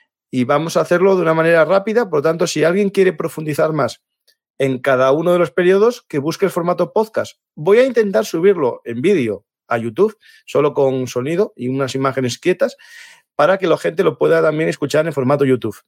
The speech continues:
Pero no puedo garantizar ni dónde, ni cuándo, ni cómo,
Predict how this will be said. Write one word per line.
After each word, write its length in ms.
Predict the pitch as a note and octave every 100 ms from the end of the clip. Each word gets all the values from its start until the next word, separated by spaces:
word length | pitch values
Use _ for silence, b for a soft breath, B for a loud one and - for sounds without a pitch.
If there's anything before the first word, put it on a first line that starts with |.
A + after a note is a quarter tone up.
| _
Pero 240 | C#3+ E3+ F3+
no 200 | D#3+ D3
puedo 220 | E3+ E3
garantizar 560 | D#3+ D3 D3 C#3 D3+ C4
ni 160 | C3+
dónde, 300 | C3 F3 F#3+
ni 120 | E3
cuándo, 260 | C#3 D#3+ D#3
ni 100 | C#3+
cómo, 260 | A#2 G2